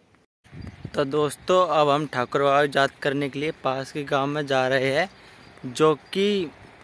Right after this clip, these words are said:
पास के गांव में है। और उससे पहले हम उनको हनुमान जी बाबा के दर्शन करने होते हैं, क्योंकि ये ज-, ठाकुर जी की याद करने से पहले यह अनिवार्य है,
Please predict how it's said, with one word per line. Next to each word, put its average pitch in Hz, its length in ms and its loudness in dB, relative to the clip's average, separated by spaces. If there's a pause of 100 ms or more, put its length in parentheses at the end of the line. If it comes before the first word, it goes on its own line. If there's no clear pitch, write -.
(200)
पास 147 260 6
के 175 120 0
गांव 156 240 2
में 160 140 0
है। 190 300 4
और 156 320 0
उससे 160 260 -2
पहले 143 360 -2
हम 143 160 0
उनको 160 380 -2 (540)
हनुमान 131 380 2
जी 165 100 -2
बाबा 156 280 4
के 160 80 -6
दर्शन 156 340 -2
करने 151 260 -2
होते 127 260 -2
हैं, 151 80 0
क्योंकि 151 300 -6
ये 156 420 2
ज-, 151 640 -6
ठाकुर 139 260 -2
जी 156 220 -4 (140)
की 170 60 -6
याद 147 300 2
करने 147 280 -4
से - 160 -14
पहले 147 160 -2
यह 147 240 4
अनिवार्य 139 560 2
है, 156 280 4